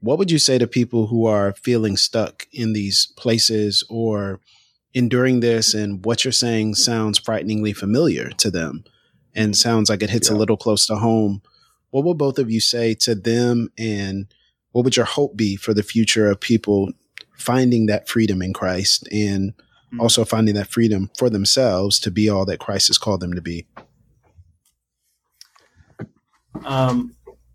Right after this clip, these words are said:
Speaker 3: I can, I can speak first. Uh, I'll be, I'll be succinct. Um, I mean, I think for me, it was hard, uh, because it was, and I think for most people, leaving a space is hard because you've been there for a long time. It's what you know.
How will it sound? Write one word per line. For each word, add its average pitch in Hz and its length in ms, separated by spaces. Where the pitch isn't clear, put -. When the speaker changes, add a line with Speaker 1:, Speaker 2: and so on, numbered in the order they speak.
Speaker 3:
I 127 100
can, 123 280
I 123 80
can 123 80
speak 127 280
first. 139 340
Uh, 120 120
I'll 123 220
be, 127 140
I'll 127 140
be 131 100
succinct. 147 480
Um, 131 480
I 160 40
mean, 156 120
I 151 80
think 151 260
for 156 100
me, 160 240
it 139 120
was 131 140
hard, 131 600
uh, 113 240
because 113 400
it 113 100
was, 110 460
and 117 80
I 117 80
think 117 160
for 127 120
most 127 200
people, 117 460
leaving 123 340
a 117 60
space 113 340
is - 140
hard 113 400
because - 640
you've 117 160
been 120 100
there 113 140
for 117 120
a 107 60
long 107 160
time. 104 240
It's 107 140
what - 180
you 117 60
know. 107 300